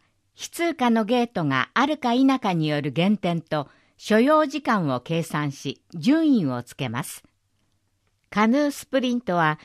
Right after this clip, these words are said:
二百メートル、五百メートル、千メートルの直線コースを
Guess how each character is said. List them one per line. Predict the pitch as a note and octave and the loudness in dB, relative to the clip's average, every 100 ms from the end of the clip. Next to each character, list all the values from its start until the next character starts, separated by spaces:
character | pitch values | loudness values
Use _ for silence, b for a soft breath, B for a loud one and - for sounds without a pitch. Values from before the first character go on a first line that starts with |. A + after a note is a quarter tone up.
| b | b
二 | - G3+ | -2 0
百 | A#3+ D4 C4+ | 2 -2 -2
メ | B3+ A3+ | -2 -2
ー | |
ト | - - | -2 -4
ル、 | C#3 - | -4 -6
五 | E3+ | -4
百 | F3+ C4+ C4 B3 | -2 -2 -4 -2
メ | A#3+ F#3+ | 0 -2
ー | |
ト | - C#3+ | -4 -6
ル、 | C3 | -6
千 | - - B3+ C#4+ | -12 -2 0 0
メ | C#4+ | -2
ー | - | -2
ト | A3 | -2
ル | F#3+ | -2
の | D#3 C#3+ | -2 -2
直 | - E3 | -4 -8
線 | - A3 G3 | -2 -2 -2
コ | F#3+ F#3 | -2 -2
ー | |
ス | - D3 | -4 -4
を | C#3 | -4